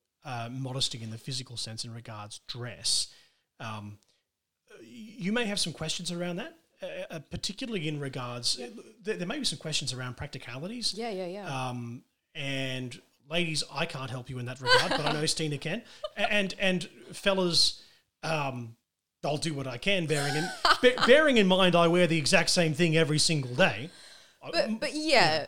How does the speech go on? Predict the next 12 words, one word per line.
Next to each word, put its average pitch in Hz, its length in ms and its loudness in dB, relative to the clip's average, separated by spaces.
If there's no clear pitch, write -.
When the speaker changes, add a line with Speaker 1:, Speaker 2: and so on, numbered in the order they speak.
Speaker 2:
yeah, 196 220 -6
sure, 165 420 -2
sure. 185 200 -2
There 208 120 0
Speaker 1:
Yeah. 175 80 4
Speaker 2:
might 220 180 2
be, 214 160 -4
there 208 180 -4
might 202 220 0
be 220 100 -10
some 190 300 -6
guidelines 151 960 -4